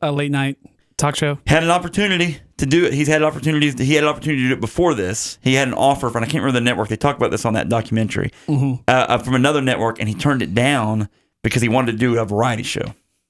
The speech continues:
Speaker 1: Oh, gotcha.
Speaker 2: Basically, but that, it turned into, like, S N L, but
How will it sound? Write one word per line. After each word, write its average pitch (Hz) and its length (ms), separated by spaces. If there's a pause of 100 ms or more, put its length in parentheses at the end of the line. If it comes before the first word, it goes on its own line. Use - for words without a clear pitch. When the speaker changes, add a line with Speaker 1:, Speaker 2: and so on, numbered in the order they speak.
(200)
Speaker 1:
Oh, 160 120
gotcha. 139 400 (140)
Speaker 2:
Basically, 151 320
but 123 100
that, 123 260
it 120 160
turned 151 220
into, 143 160
like, 110 320 (380)
S 135 200
N 127 120
L, 127 200
but 117 220